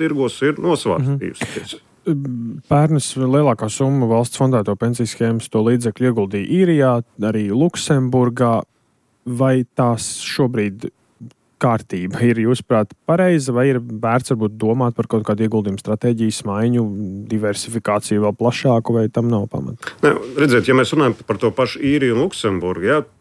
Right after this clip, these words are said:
Speaker 1: tas nav i-, tieša investīcija nosacīta in-, Īrijas vai Luksemburgas
Speaker 2: Tur es, jā.
Speaker 1: ekonomikā. Ja jūs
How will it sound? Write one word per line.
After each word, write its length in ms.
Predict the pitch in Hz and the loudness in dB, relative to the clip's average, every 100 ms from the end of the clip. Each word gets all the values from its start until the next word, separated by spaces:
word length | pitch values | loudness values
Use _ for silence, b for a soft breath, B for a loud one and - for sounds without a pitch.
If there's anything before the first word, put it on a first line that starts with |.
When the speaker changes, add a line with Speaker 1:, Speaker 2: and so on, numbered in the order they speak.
| _ | _
Speaker 1:
tas 140 | 123 - 147 | -4 0 2
nav 240 | 151 143 | 2 0
i-, 140 | 143 - _ - | -4 -14 _ -2
tieša 400 | 147 156 - 120 127 131 | 0 2 0 -2 0 0
investīcija 720 | 143 120 - 113 101 110 101 | 0 -2 -2 -2 -2 0 0
nosacīta 640 | 113 - 95 113 101 - | -2 -4 -8 -4 -2 0
in-, 140 | 117 131 - - | 0 0 -4 -4
Īrijas 400 | 120 135 123 107 | 0 2 2 0
vai 80 | 107 104 | 0 0
Luksemburgas 680 | 104 101 90 90 87 90 80 - | 0 -2 -2 -2 -2 -4 -6 -8
Speaker 2:
Tur 160 | - 120 | -8 -8
es, 140 | - | -8
jā. 160 | - 131 | -2 -2
Speaker 1:
ekonomikā. 580 | 107 92 90 90 92 | 0 0 0 -2 0
Ja 140 | 120 | 2
jūs 100 | 117 | 2